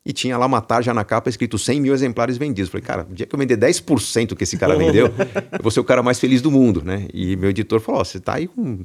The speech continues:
Speaker 1: quase dez mil exemplares", eu felizaço. Eles falaram, "Vamos lançar mais um livro?"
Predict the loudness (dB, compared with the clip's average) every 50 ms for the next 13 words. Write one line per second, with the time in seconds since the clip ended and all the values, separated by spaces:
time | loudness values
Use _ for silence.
0 | -10 _ -2 -2 0 0 0 2 2 2 2 2 2 0 2 2 0 0 0 0
1 | 0 0 0 -2 -2 -4 -4 -4 -4 -4 -2 -2 -2 0 0 2 2 0 0 -4
2 | -6 -10 _ -18 -20 -20 -20 -20 -20 -20 _ _ -16 -16 -16 -16 _ _ -16 -10
3 | -4 -2 0 0 2 2 2 2 2 2 2 2 2 2 2 2 2 4 6 6
4 | 6 4 2 -2